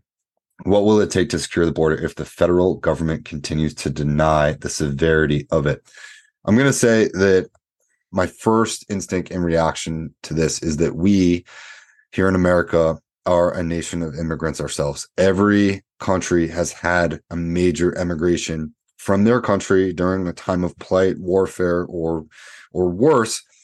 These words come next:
over to the United States. And it used to happen in, in droves. And I don't know what it was like a hundred years ago. All we have is these accounts of what it was like at Staten Island, Ellis Island, and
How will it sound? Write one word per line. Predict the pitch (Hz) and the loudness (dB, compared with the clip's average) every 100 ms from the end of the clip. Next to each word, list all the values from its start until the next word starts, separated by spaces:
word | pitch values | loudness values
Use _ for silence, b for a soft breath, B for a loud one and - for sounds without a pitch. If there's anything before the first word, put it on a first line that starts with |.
| b _ _ | b _ _
over | 107 107 104 | 2 4 2
to | - 104 101 98 101 - | 0 2 2 2 0 -4
the | 98 | -6
United | 92 87 85 - | -4 -2 -2 -4
States. | 87 80 - - B B B B | -6 -6 -6 -16 B B B B
And | 101 98 98 90 - - | 0 2 2 0 -4 -6
it | 101 98 | -4 0
used | 113 139 | 2 2
to | 117 | 0
happen | 98 104 - 92 87 | 2 0 2 0 -2
in, | 87 87 85 78 - | -4 -4 -4 -6 -8
in | 85 | -6
droves. | 78 104 123 69 - - - | 0 2 2 0 -8 -14 -10
And | - 90 | -4 0
I | 90 | 0
don't | 76 104 120 | 0 2 4
know | 127 | 4
what | 127 120 | 4 2
it | 104 | 0
was | 95 | 0
like | 95 90 | 0 0
a | |
hundred | 95 90 80 | -4 -4 -2
years | 87 92 | 0 0
ago. | 80 80 73 | 2 0 2
All | 87 87 | 2 2
we | 87 | 2
have | 87 87 80 | 2 0 0
is | 80 73 - - | -4 -8 -14 -12
these | 82 87 | -4 -2
accounts | 76 - - 90 85 - | -2 -4 -2 0 0 -2
of | 78 | 0
what | 85 | 0
it | 76 | 0
was | 82 | 0
like | 78 80 76 78 | 2 0 0 -4
at | 76 - | -4 -4
Staten | - 80 80 | -2 -2 -2
Island, | 76 82 80 80 73 73 | 0 2 2 2 0 0
Ellis | 87 80 85 | 0 -2 -2
Island, | 82 80 78 | -2 -2 -2
and | 76 73 | -2 -4